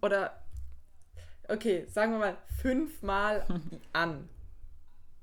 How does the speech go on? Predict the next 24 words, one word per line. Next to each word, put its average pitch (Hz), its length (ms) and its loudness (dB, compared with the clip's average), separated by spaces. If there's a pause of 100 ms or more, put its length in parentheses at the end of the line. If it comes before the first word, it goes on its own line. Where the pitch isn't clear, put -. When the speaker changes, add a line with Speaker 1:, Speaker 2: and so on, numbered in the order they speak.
(260)
Speaker 1:
Weil 214 220 10
Speaker 2:
Mhm. 165 80 4
Speaker 1:
entweder - 640 10
ist - 160 0
es - 280 -4
so 294 260 6
kalt, 202 720 -2 (440)
dass 254 240 2
man 240 160 2
in 240 160 2
der 226 180 8
Übergangsjacke 233 800 2
frieren 277 640 2
würde, 196 400 0 (540)
oder 320 360 4
es 240 140 0
ist 220 80 2
Speaker 2:
Mhm. 202 60 8 (140)
Speaker 1:
so 320 340 8
warm, 208 400 10 (640)
dass 233 260 8
einfach 233 460 0 (260)
man 214 320 -2 (220)
ein 196 160 -2